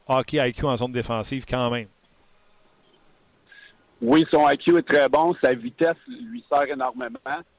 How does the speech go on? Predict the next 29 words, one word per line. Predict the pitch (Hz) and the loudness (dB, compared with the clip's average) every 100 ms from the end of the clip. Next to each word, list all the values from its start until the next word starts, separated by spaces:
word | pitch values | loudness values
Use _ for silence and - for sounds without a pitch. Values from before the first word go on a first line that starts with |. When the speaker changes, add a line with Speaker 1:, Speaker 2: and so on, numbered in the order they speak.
| _ _ _ | _ _ _
Speaker 2:
C'est | 127 | -18
sûr, | - 185 | -8 -4
lorsqu'il | 180 151 - 147 135 | -2 -2 -2 -4 -2
y | 131 | -4
a, | 127 | -6
il | 123 | -4
y | 127 | -2
a | |
un | 123 117 113 _ - | 0 0 -4 _ -6
double, | 147 165 143 135 131 123 117 110 104 - | 2 2 4 6 8 6 4 0 -4 -4
double | 151 151 131 | -4 0 -2
mutation | 123 131 135 123 - 151 | -2 0 2 2 2 -2
dans | 139 120 120 | 0 0 -2
un | 113 | -4
coin, | - 143 | -2 0
on | 135 | 0
veut, | 113 113 | -4 -4
on | 113 | -4
veut | 117 | -4
jamais | 120 131 143 | -4 -2 -2
qu'il | - | -2
y | 117 | -4
ait | - | 0
deux | 135 | 0
défenseurs | 123 123 113 131 127 | 2 0 2 2 0
qui | - | -2
se | |
ramassent | 117 113 101 - | -2 0 0 -2
là. | 104 | -8